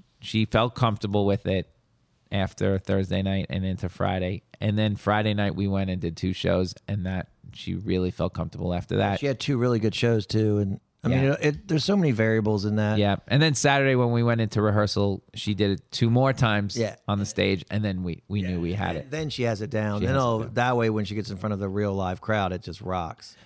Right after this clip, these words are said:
Speaker 1: So that was, that was really big as far as live show prep goes. The Palladium set was gorgeous, I thought. Like, you walk in, it's perfect size room for this.
Speaker 2: Yep.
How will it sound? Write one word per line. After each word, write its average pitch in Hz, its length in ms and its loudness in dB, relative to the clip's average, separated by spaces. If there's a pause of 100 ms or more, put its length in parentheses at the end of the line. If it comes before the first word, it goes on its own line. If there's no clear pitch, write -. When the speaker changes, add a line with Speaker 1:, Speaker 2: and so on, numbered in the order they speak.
Speaker 1:
So 117 240 2
that 117 240 4
was, 98 260 -2 (120)
that 117 220 2
was 101 180 -2
really 104 400 2
big 95 440 0
as - 100 -8
far 98 160 0
as 95 120 -2
live 98 280 2
show 90 340 0 (260)
prep - 320 -2
goes. 110 400 2 (640)
The 135 80 2
Palladium 190 500 4
set 165 200 4
was 135 140 2
gorgeous, 107 680 0
I 101 120 0
thought. 98 440 0
Like, 104 220 -2
you 117 120 2
walk 123 260 2
in, 123 120 2
it's 104 220 -4 (240)
perfect 160 400 2
size 127 320 2
room 107 220 2
for 101 120 -2
this. 98 320 0
Speaker 2:
Yep. 104 180 -8